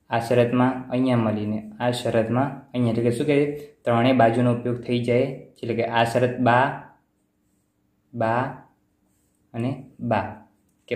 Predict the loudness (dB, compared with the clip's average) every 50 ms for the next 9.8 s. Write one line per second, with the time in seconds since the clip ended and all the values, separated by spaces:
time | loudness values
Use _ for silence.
0 | -2 2 2 2 4 4 4 2 2 0 -2 -4 -4 -2 -2 -2 -2 0 -2 -4
1 | -6 -8 -10 -6 -2 -2 -2 -2 0 0 0 2 2 2 2 2 0 -2 -6 -8
2 | -8 -6 -2 0 0 0 0 -2 -4 -8 -12 -18 -20 _ _ _ _ _ _ _
3 | _ _ -6 -4 -2 -2 -2 -2 -2 -2 -2 -2 -2 -4 -6 -4 0 0 0 4
4 | 4 2 4 4 2 2 2 0 0 -2 -2 0 2 2 2 4 4 4 4 4
5 | 4 2 0 -2 -2 0 0 2 4 4 2 2 0 0 0 0 0 0 -4 -6
6 | -4 -4 -2 0 0 0 -2 -4 -4 -2 0 0 2 2 2 4 4 4 4 2
7 | 2 -2 -4 -4 -4 -2 0 0 0 0 0 0 0 0 0 0 2 2 2 2
8 | 0 -6 -12 -16 -20 _ _ _ _ _ _ -10 -6 -6 -6 -6 -8 -12 -18 -20
9 | _ _ _ _ _ _ _ -10 -6 -4 -2 0 2 2 4 2